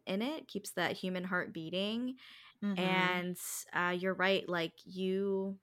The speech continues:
Speaker 1: talking about it, yes, there is some toxicity in that space, but there is a way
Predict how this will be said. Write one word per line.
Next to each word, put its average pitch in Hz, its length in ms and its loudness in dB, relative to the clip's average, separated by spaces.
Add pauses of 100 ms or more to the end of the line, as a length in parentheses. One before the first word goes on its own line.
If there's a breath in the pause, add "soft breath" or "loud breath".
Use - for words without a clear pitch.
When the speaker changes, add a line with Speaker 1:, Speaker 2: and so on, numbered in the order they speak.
(180)
Speaker 1:
talking 190 340 2
about 175 220 2
it, 170 160 -2 (360 soft breath)
yes, 202 320 4
there 180 200 2
is 185 160 0
some 175 220 -6 (180)
toxicity 190 640 -4
in 202 140 0
that 208 200 -2
space, 196 560 -2
but 170 240 2 (480 soft breath)
there 202 120 6
is 190 280 0
a 208 80 0
way 180 480 2